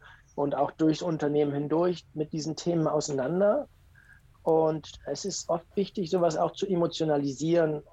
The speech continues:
Symbole zu schaffen, äh, Botschafter zu schaffen für so ein Thema. Und, ähm, dieser, ähm, diese, diese Idee,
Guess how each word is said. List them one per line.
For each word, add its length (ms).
Symbole 520
zu 140
schaffen, 760
äh, 540
Botschafter 800
zu 140
schaffen 440
für 220
so 100
ein 120
Thema. 460
Und, 460
ähm, 220
dieser, 280
ähm, 380
diese, 300
diese 300
Idee, 500